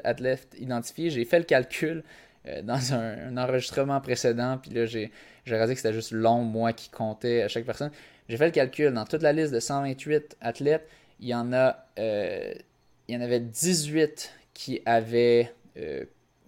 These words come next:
vingt-cinq, qui avaient plus de vingt-cinq ans. Euh, donc, euh, pe-, peut-être que le calcul est, est pas exact, là. J'ai, j'ai compté tous ceux qui sont quatre-vingt-quatorze ans, quatre-vingt-quatorze, euh, ou moins. On avait dix-huit dans toute la liste de cent vingt-huit.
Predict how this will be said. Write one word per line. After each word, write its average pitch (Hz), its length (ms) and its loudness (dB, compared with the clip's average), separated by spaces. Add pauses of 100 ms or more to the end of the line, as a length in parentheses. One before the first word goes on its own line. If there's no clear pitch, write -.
vingt-cinq, 120 760 -6
qui - 100 -2
avaient 113 160 2
plus 147 280 -4
de 123 100 4
vingt-cinq 110 580 -4
ans. 113 80 -10 (600)
Euh, 53 300 -10
donc, - 260 -14
euh, 92 120 -4
pe-, 67 260 -8
peut-être 120 360 -2
que 123 80 -2
le 110 100 0
calcul 113 420 -2
est, 104 280 -2
est 110 60 -2
pas 113 580 2
exact, 113 540 0
là. 143 100 0
J'ai, 104 260 -4
j'ai 98 360 -8
compté 107 400 -6
tous - 100 -14
ceux - 140 -6
qui 117 60 -10
sont 110 160 -6
quatre-vingt-quatorze 113 1000 -2
ans, 110 140 -6
quatre-vingt-quatorze, 110 840 -6 (420)
euh, 50 160 -10 (200)
ou 117 80 -8
moins. 113 340 -4 (380)
On 76 160 -14
avait 117 200 -4
dix-huit 139 680 0
dans 107 220 -6
toute - 140 -14
la 113 120 0
liste 120 420 -6
de 113 140 -2
cent 120 300 -4
vingt-huit. 120 540 -4